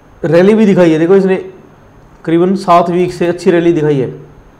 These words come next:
और बड़ा smoothly चल रहा है। देखो, अभी ये देखिए, एमएससीडी बच-, बड़े अच्छे level पे है, यहाँ से stock और ऊपर जाने की पूरी संभावना है। अभी एक सौ पन्द्रह रुपये के आसपास trade करा। हमारे जो target हैं, वन फ़ोर्टी, वन सिक्सटी और वन एटी के टारगेट हैं सर, near future में।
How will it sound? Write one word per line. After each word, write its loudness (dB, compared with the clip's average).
और -6
बड़ा 2
smoothly -2
चल -2
रहा 2
है। 0
देखो, 0
अभी 0
ये 6
देखिए, 2
एमएससीडी -2
बच-, -4
बड़े 0
अच्छे -4
level 2
पे -4
है, 0
यहाँ -4
से -6
stock -6
और -4
ऊपर -6
जाने -4
की -6
पूरी -8
संभावना -8
है। -12
अभी -2
एक 0
सौ 2
पन्द्रह 0
रुपये 2
के 0
आसपास -2
trade -6
करा। -2
हमारे -2
जो -2
target -2
हैं, -4
वन -4
फ़ोर्टी, -4
वन -2
सिक्सटी -6
और 0
वन -4
एटी -4
के -2
टारगेट -4
हैं -8
सर, -6
near -8
future -6
में। -12